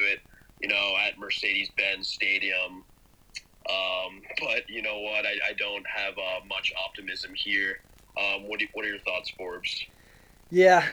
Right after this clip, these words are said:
Speaker 2: uh, start with the Panthers. Before I get to the, the quarterbacks, I'm gonna talk about, I'd say, my least favorite coach in the league, uh, and Matt Rhule. I just think that he's kind of a slime ball. Um, I think this is gonna be his last year coaching,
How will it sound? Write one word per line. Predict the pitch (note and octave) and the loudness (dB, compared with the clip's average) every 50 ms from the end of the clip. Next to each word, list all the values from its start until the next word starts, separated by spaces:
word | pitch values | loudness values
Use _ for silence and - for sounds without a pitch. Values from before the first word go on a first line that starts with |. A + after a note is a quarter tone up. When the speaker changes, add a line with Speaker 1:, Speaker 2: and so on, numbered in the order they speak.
| - | 4
Speaker 2:
uh, | - D#3+ E3 E3 D#3 D#3 D3+ C#3 - - | 8 10 12 12 12 10 8 6 2 -4
start | - - G3+ F#3+ | 4 6 8 8
with | G3 E3 | 8 8
the | D#3 | 4
Panthers. | - - D#3+ D#3 E3 D#3+ - E3 D#3 D3+ C#3+ C3+ - - - - - - - | 4 2 4 4 6 6 8 8 8 8 6 2 -2 -6 -8 -10 -14 -20 -20
Before | - - F3+ F#3+ | -4 2 4 6
I | F#3+ | 8
get | F#3+ G3+ G3+ | 8 6 6
to | F#3 | 4
the, | D#3+ D#3 C#3 - - - | 2 2 0 0 -4 -8
the | C#3+ D3 C#3+ | -4 -4 -2
quarterbacks, | - - E3 E3 D#3+ D#3 D#3 D3+ C#3+ C#3 C#3 - - | 4 6 8 8 8 8 8 8 8 6 4 2 -2
I'm | C#3 C#3+ | 0 2
gonna | D3 C#3+ C#3+ C#3 C3 B2+ B2+ - - - - - - - - - | 2 4 4 4 4 2 -2 -8 -16 -20 -20 -20 -20 -20 -18 -10
talk | - - D#3 D3 C#3+ | -2 2 2 4 4
about, | D3 C#3 C#3 C3 C3 C3 B2+ B2+ | 4 6 8 8 8 8 6 4
I'd | C3 C#3 C3+ | 4 2 4
say, | C#3 - C#3+ C3+ C3+ | 2 2 2 2 2
my | C3+ C3 C3 B2+ | 4 4 4 4
least | B2 C3 C#3 C3+ C3 - | 4 2 0 -2 0 4
favorite | - C#3+ C#3+ C#3 C#3 C#3 C3+ C3+ C3+ - - - - | 6 6 8 8 6 4 4 2 0 -6 -20 -14 -2
coach | - E3 C#3+ C#3+ - | 2 4 4 4 4
in | D3+ C#3 | 2 0
the | C3+ | 2
league, | C3+ C#3 C#3 C#3 C#3 C3+ B2 - - - | 2 4 4 4 4 2 0 -4 -6 -2
uh, | C3 C3 C3+ C3+ C3 C3 C3 B2+ | 2 4 6 6 8 8 6 6
and | B2 C3 C3 C3 | 4 2 0 4
Matt | C#3 C#3 C#3 C#3 C#3 C3+ | 4 6 6 4 4 4
Rhule. | C#3 C#3+ C#3 C#3 C3+ B2+ - - - - - - - - - - - - - | 4 6 6 6 4 2 0 -8 -20 -20 -20 -20 -20 -20 -20 -20 -10 2 6
I | D#3+ E3+ | 6 6
just | F3 E3 - | 6 4 2
think | - E3+ D#3 D3 - | 4 4 4 4 4
that | D3 C#3 C3 - | 2 2 2 0
he's | - - D3 C#3 C3+ B2+ A#2+ - - - | -4 -2 0 0 0 0 -2 -4 -4 -2
kind | - C#3+ C3+ | 2 4 4
of | B2+ | 2
a | A#2 | 2
slime | - - C3 A#2+ A#2+ B2 B2 | 0 -2 0 0 2 2 4
ball. | B2 C3 C3 C3+ C#3 C#3 C#3 - - | 6 8 8 8 8 6 4 0 2
Um, | C3 B2+ C3 C3 B2+ B2 B2 B2 A#2+ A#2+ A#2 A2 - - - - - - - - - - - - - | 6 8 10 10 10 10 8 8 6 4 2 -2 -8 -14 -20 -20 -20 -20 -20 -20 -20 -20 -20 -10 0
I | A#2 B2+ | 4 6
think | C3+ C#3 C3+ | 6 6 6
this | C#3 C3 | 2 0
is | C3 | 0
gonna | C#3 C#3 | 2 4
be | C#3 C3 | 4 4
his | C3+ A#2+ | 4 4
last | B2+ C3 C3 C3 C3 - - | 6 8 8 8 8 6 4
year | C#3+ C#3 C3+ C3+ C3 B2+ | 4 6 8 8 6 6
coaching, | - - C#3+ C3+ C#3 - C#3 C3+ C3+ C3 B2+ B2+ A#2 | 4 4 2 2 2 2 0 0 0 0 0 -2 -4